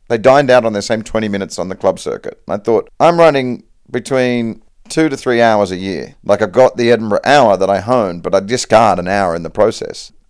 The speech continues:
So why am I writing all this stuff without recording it?" So I then, I made C Ds, and I would sell them at shows. I think now it's like everything is on flash drives. So the number one thing is get the Zoom recorder. Uh,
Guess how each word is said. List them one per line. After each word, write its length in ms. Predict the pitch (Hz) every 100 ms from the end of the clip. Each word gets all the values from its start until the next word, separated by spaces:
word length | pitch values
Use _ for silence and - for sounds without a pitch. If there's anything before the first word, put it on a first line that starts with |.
| -
So 200 | - 104
why 240 | 120 147
am 100 | 139
I 100 | 127
writing 320 | 123 127 123
all 160 | 101 87
this 140 | 85
stuff 300 | - 85 80
without 220 | - 92 73
recording 440 | 90 110 98 73
it?" 140 | 57 _ _ _ -
So 160 | 101
I 60 | 92
then, 220 | 110 113
I 80 | 80
made 280 | 95 98 90
C 220 | - 127
Ds, 460 | 113 127 202 - _ _ _ -
and 100 | 107 104
I 40 |
would 100 | 107
sell 220 | - 110 98
them 160 | 101
at 80 | 101
shows. 460 | 120 120 160 - - _ _ -
I 40 | 90
think 200 | 98 78
now 480 | 98 104 101 98 -
it's 360 | 95 90 - -
like 320 | 87 90 -
everything 540 | 92 92 95 95 92
is 180 | - 87
on 140 | 87
flash 260 | - 107 -
drives. 380 | 107 104 113 -
So 540 | - - 101 101 98 _ _ 104
the 60 |
number 260 | 101 113 123
one 180 | 117 101
thing 220 | 113 110
is 320 | 101 - - -
get 140 | 113
the 80 | 104
Zoom 260 | 92 110 120
recorder. 480 | 120 156 208 262 - _ _
Uh, 580 | 101 104 101 101 95 -